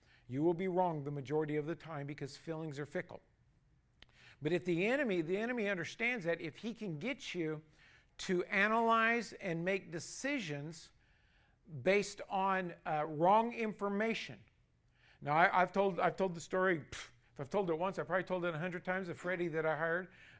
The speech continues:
uh, when I was in finance, and he was, like, nineteen, twenty years old when I hired him. Best salesman I, I, I've ever, I, I would just sit and watch him. He was, he was so good.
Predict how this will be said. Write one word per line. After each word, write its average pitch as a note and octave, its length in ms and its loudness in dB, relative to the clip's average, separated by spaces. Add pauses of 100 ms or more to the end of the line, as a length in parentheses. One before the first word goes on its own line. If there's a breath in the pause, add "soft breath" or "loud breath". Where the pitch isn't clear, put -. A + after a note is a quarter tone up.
uh, D3+ 120 4
when D#3 160 2
I E3 80 2
was E3 140 0
in D#3 80 -4
finance, E3+ 560 -2
and C3+ 120 -8
he E3 100 -2
was, E3+ 140 0
like, E3 200 0
nineteen, D#3+ 380 -8
twenty F3 260 -8
years F3 240 -4
old F3 180 -4
when F#3 100 -6
I F3+ 140 -4
hired D#3+ 280 -6
him. F3+ 120 -2 (360 loud breath)
Best E3+ 280 4
salesman F#3 380 2
I, F3 200 6
I, E3 260 2 (380 loud breath)
I've D#3 160 0
ever, F3 360 6
I, F3 240 -2
I F#3 80 8
would F#3+ 120 4
just E3+ 160 0
sit F#3 160 2
and E3+ 80 -4
watch F#3 220 2
him. A#2 160 -8
He D#3+ 120 0
was, B2+ 140 -2 (160)
he E3+ 200 -2
was E3 160 -4
so F#3+ 220 -2
good. D#3 280 -2